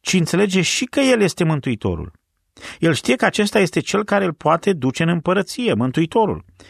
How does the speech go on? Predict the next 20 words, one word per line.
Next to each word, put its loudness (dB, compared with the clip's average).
Apoi 0
spune, 0
„Adu-ți 0
aminte 2
de 2
mine 2
când 0
vei 2
veni.” 0
Prin 2
urmare, 2
el 2
afirmă 0
învierea 0
și -4
a 0
doua 2
venire 2
a 4
lui. -6